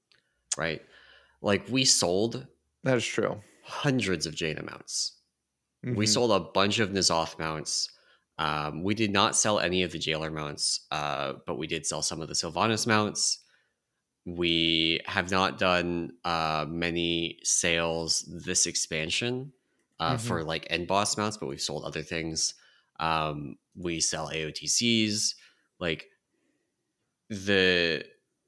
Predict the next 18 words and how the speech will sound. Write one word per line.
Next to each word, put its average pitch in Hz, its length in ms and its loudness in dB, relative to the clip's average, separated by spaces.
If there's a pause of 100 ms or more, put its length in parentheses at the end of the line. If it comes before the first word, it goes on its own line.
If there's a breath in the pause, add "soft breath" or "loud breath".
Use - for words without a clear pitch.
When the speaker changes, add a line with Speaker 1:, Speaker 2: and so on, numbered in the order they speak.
(1080)
Speaker 1:
these 123 320 2
mounts 120 280 4
are 92 120 4
effectively 110 640 0
already 101 340 4
available 90 520 0
for 92 180 -6
real 82 300 0
money 87 560 -2
by 85 140 2
just 78 260 -4
buying 69 300 0
tokens. - 600 -8 (720)
It's - 180 0
just - 200 0
really 78 400 -2
expensive. - 720 -8 (240)
Speaker 2:
Yeah. 120 340 2